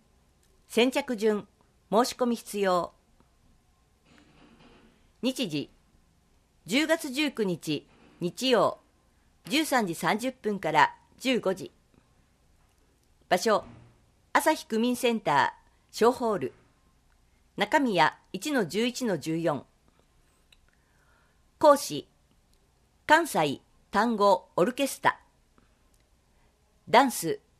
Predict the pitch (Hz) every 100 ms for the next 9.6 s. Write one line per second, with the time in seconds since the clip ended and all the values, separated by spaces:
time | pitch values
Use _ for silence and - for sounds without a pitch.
0 | _ _ _ _ 220 262 262 262 - -
1 | 185 190 175 - 190 - - - - _
2 | _ _ _ _ _ _ _ _ _ _
3 | _ _ _ _ _ - 202 285 311 302
4 | 302 220 - 139 - - - - 190 190
5 | - 156 - _ _ _ _ _ _ _
6 | _ _ 170 185 - 262 160 - 185 139
7 | 123 - _ _ _ _ _ _ _ _
8 | _ _ _ _ _ _ _ _ _ _
9 | _ 214 240 233 214 214